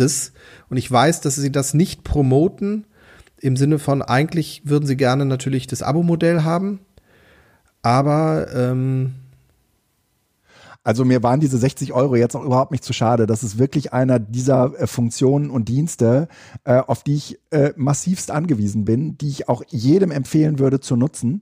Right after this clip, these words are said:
Speaker 2: Also irgendein Passwortmanager, es kann auch KeePass oder irgendwas anderes sein, ja. Ähm, aber,
Speaker 1: Mhm.
Speaker 2: ähm, da, das, das geht halt nicht ohne,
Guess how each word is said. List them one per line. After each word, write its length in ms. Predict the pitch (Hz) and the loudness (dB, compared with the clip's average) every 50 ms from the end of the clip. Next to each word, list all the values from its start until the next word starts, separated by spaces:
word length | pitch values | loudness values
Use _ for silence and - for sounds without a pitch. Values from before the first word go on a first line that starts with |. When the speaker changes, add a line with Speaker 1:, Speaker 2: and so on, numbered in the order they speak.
| _ _ - | _ _ 0
Speaker 2:
Also 240 | 117 113 113 123 - _ _ - | 0 2 0 -2 -4 _ _ 2
irgendein 480 | 165 160 196 190 165 - 120 117 113 107 | 4 4 4 4 2 0 0 0 0 2
Passwortmanager, 920 | 120 117 - - 117 127 - 127 117 117 120 117 120 131 143 170 - - | 0 -2 0 0 -2 0 0 2 2 2 2 2 2 0 0 0 -2 -4
es 140 | 139 113 - | -6 -6 -2
kann 180 | - 143 135 | 0 0 2
auch 140 | 147 143 - | 0 0 -4
KeePass 560 | - - 180 190 - - 156 - 139 143 - | -2 0 0 2 2 2 0 0 0 -2 -2
oder 160 | 151 139 131 147 | -2 0 0 0
irgendwas 260 | 156 139 139 147 - | 0 0 0 -2 -2
anderes 380 | - 147 160 180 143 113 104 | -4 -2 -2 0 0 -2 -2
sein, 400 | - 117 101 104 117 151 220 220 - - | 0 0 0 2 2 0 -2 -4 -4 -2
ja. 260 | 107 110 123 170 202 _ - - - - - - - - - - | 0 0 0 0 -2 _ -16 -20 -20 -20 -20 -20 -20 -16 -4 0
Ähm, 320 | 139 127 131 131 135 - - - | 2 4 4 4 2 -2 -2 -2
aber, 340 | 117 120 123 135 131 131 135 | 0 2 2 4 2 2 0
Speaker 1:
Mhm. 140 | 123 117 123 | 0 0 0
Speaker 2:
ähm, 300 | 131 131 127 135 - - _ _ _ _ - | 0 0 0 -2 -4 -10 _ _ _ _ -10
da, 240 | 143 107 143 131 127 | -4 0 0 0 0
das, 380 | - 117 131 131 - - - - | 0 0 0 0 0 -4 -8 -8
das 300 | 143 110 131 123 - - | -4 -2 -2 -2 0 2
geht 200 | 147 156 156 - | 2 2 2 2
halt 140 | 143 135 | 0 0
nicht 160 | 151 - - 151 | 0 -2 -2 0
ohne, 320 | 123 120 123 117 90 | 0 2 2 2 0